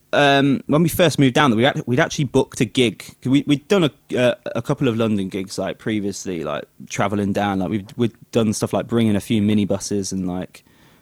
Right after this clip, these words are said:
packing out venues. It was, like, it was, it was good fun. Um, and then we, before we moved, we d-, we ended up booking a gig. It was, like, um, O two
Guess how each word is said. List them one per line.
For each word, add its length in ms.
packing 300
out 140
venues. 340
It 60
was, 180
like, 160
it 80
was, 240
it 80
was 160
good 160
fun. 480
Um, 380
and 160
then 140
we, 220
before 260
we 140
moved, 320
we 80
d-, 220
we 260
ended 240
up 140
booking 240
a 60
gig. 280
It 80
was, 100
like, 220
um, 420
O 140
two 480